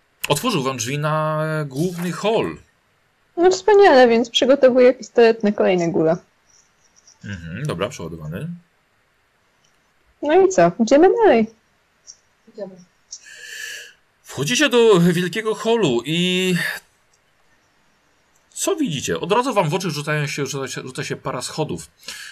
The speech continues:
Speaker 1: prowadzących na górę. Przed wami prosto, potem zakręcają i na antresolę, y, która, e, przedstawia troje drzwi.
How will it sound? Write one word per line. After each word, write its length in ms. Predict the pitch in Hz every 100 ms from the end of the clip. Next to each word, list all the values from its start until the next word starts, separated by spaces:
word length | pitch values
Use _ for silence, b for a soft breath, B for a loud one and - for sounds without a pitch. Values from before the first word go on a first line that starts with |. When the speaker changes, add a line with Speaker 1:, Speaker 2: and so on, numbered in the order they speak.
| B
Speaker 1:
prowadzących 500 | - 107 135 131 123
na 100 | 120
górę. 300 | 120 143 139 - _ _ _ _ _ -
Przed 180 | 147 131
wami 220 | 123 113
prosto, 380 | 180 175 175 151
potem 220 | 143 123 110
zakręcają 640 | 151 170 147 151 139 135
i 260 | - 120 117
na 300 | 110 107 110
antresolę, 920 | 131 151 151 151 127 139 117 117 190 208 _ _ _ _ _ - - _ _ _ - -
y, 340 | 101 101 101 101
która, 680 | - - 156 151 131 127 127 _ _ _ -
e, 480 | 101 98 101 101 98
przedstawia 400 | 92 104 110 104
troje 340 | 104 117 107
drzwi. 340 | 101 101 120